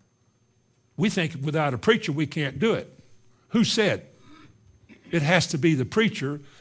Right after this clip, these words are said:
who does it all. The preacher has a message. The people have ears.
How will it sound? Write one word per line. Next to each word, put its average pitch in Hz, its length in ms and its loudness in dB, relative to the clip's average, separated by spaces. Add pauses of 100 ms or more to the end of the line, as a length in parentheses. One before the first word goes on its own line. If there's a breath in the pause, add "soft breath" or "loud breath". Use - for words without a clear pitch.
who 170 100 0
does 160 320 6
it 127 80 -2
all. - 380 -10 (880 soft breath)
The 143 80 -2
preacher 220 360 0
has 165 260 2
a 147 40 0
message. 147 800 -2 (1300 soft breath)
The 156 80 -4
people 208 340 2
have 151 260 0
ears. 127 520 0